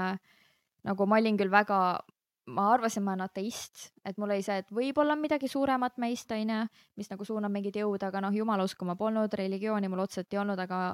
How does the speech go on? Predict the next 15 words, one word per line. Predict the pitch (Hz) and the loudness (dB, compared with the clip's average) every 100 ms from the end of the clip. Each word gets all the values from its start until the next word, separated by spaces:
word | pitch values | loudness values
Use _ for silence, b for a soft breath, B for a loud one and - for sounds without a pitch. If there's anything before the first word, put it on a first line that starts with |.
| - | -4
ateism | - 202 - 180 | -4 -6 -6 -8
oli | 180 | -6
see, | 180 | -6
mis | 180 | -6
mulle | 185 185 | -4 -4
nagu | 202 | -2
sobis. | 277 269 226 - B B B | -4 -4 -6 -8 B B B
Ja | 190 | 0
see | 226 | 0
on | 208 | 2
tegelikult | 196 185 214 | 0 0 0
tänase | 214 208 208 | -2 -2 0
päevani, | 233 269 214 185 190 - B B B | 2 4 2 2 0 -4 B B B
et | 185 | -4
nagu | 202 185 190 | 0 0 0